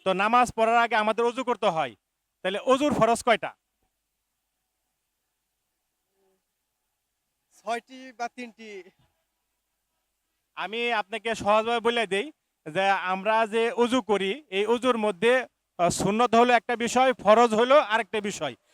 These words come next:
Speaker 1: এই ফরজের প্রশ্নটা আপনাকে করা হয়েছে, তো অজুর ফরজ কয়টা? দেখেন, আরেকটু বলতে পারেন কিনা?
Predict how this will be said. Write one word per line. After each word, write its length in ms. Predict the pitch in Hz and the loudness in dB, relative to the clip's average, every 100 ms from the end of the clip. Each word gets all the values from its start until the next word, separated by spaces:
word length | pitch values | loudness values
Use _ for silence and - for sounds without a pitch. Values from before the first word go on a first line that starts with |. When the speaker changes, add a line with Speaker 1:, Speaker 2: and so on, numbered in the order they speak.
| _ - | _ -4
Speaker 1:
এই 200 | 196 220 | 0 0
ফরজের 560 | 175 214 240 240 254 254 | 2 4 4 4 2 2
প্রশ্নটা 520 | 226 214 240 233 233 | 0 0 -2 0 -2
আপনাকে 240 | 196 226 | -2 -6
করা 280 | 214 240 220 | 0 4 4
হয়েছে, 380 | 202 214 214 277 _ _ _ - | 4 2 -2 -4 _ _ _ 2
তো 140 | 202 | 2
অজুর 440 | 208 233 233 269 | 4 2 4 2
ফরজ 340 | 240 214 247 - | 2 0 0 2
কয়টা? 400 | 269 240 208 156 | 4 4 2 0
দেখেন, 220 | 185 202 | -2 -4
আরেকটু 360 | 196 233 214 247 | -2 -4 -2 -2
বলতে 220 | 247 254 | 0 4
পারেন 220 | 226 196 | 4 2
কিনা? 260 | 160 123 | -4 -10